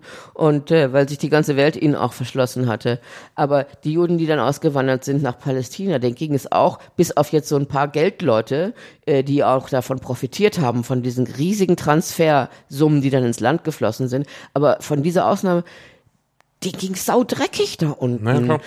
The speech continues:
Speaker 1: Also die, die hatten vielleicht irgendwie auf dem Papier einen Gutschein, dass sie jetzt im Werte von X, äh, palästinensischen Pfunden können sie aus Deutschland was importieren,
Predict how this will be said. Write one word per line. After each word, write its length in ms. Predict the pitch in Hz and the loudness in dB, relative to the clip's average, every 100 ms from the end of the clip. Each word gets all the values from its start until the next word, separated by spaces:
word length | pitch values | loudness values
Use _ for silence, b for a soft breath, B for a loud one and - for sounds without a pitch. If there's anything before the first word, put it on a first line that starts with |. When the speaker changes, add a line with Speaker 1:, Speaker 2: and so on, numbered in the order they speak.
| B | B
Speaker 1:
Also 300 | 120 175 190 | 0 2 0
die, 320 | 175 185 180 | 0 -4 -4
die 180 | 170 175 | -2 0
hatten 260 | 214 - 226 | 0 0 -2
vielleicht 380 | 214 202 202 | 2 2 2
irgendwie 500 | - 220 208 214 208 | 2 2 2 2 2
auf 180 | - - | 2 0
dem 100 | - | -4
Papier 600 | - 156 - 208 269 330 - B - | -8 -6 -6 -2 2 0 -2 B -2
einen 300 | 190 185 190 | 0 2 0
Gutschein, 600 | 170 247 254 - 285 285 | 2 0 0 2 4 4
dass 160 | 254 247 | 2 0
sie 100 | 214 | 0
jetzt 200 | 208 - | 0 0
im 160 | 180 | 0
Werte 240 | 175 202 196 | 2 0 -2
von 300 | - 208 226 | 0 2 2
X, 440 | 196 247 - - | -2 -4 -6 -4
äh, 240 | - 180 | 0 2
palästinensischen 920 | 175 175 185 190 - 170 196 214 202 175 | 0 -2 0 0 0 -2 0 0 -2 -4
Pfunden 340 | 196 226 214 | 0 0 0
können 240 | 208 208 | 0 0
sie 120 | 196 - | 0 0
aus 160 | 160 | -2
Deutschland 400 | - 165 - 208 | 0 -2 -2 -4
was 140 | 175 - | -6 -2
importieren, 560 | - 196 170 - 214 | -2 -2 -4 0 -2